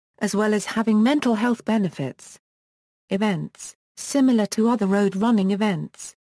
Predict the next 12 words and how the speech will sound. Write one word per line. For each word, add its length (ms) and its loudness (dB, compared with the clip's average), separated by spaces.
many 380 4
organized 520 2
five 280 -2
K 220 -4
running 380 0
events 420 -2
incorporate 720 -2
an 100 2
element 420 0
of 140 -8
charity 440 0
running. 480 -2